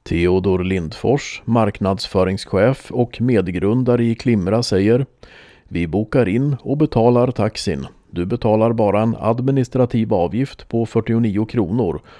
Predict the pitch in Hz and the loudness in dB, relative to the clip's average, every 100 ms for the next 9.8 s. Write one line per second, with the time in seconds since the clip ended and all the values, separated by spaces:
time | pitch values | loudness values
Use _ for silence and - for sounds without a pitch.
0 | - - 90 92 - 123 123 - - 104 | -14 -4 -2 -2 0 -2 -2 -6 -4 -4
1 | - 90 - _ _ _ - - - - | -2 -2 -2 _ _ _ -20 -20 -20 -20
2 | _ _ _ _ - 90 110 127 123 120 | _ _ _ _ -4 0 4 4 4 2
3 | 120 123 120 120 113 120 - 120 113 117 | 2 2 2 0 0 0 0 0 0 0
4 | 101 - 147 120 123 120 120 139 120 - | 0 0 0 0 0 0 0 0 0 0
5 | 95 98 104 - 104 107 120 120 - 98 | 0 0 0 0 0 4 4 2 0 0
6 | 117 - 120 - 104 104 107 104 143 131 | 0 0 -4 0 -2 0 0 -2 -2 -4
7 | - 95 110 - 123 127 95 69 64 - | -2 -2 0 0 -2 0 0 0 -6 -14
8 | - _ - 82 87 90 101 98 117 113 | -20 _ -8 -6 -4 -2 -2 -2 0 2
9 | 92 90 - 98 101 110 110 107 | 0 -4 -2 -2 0 0 0 0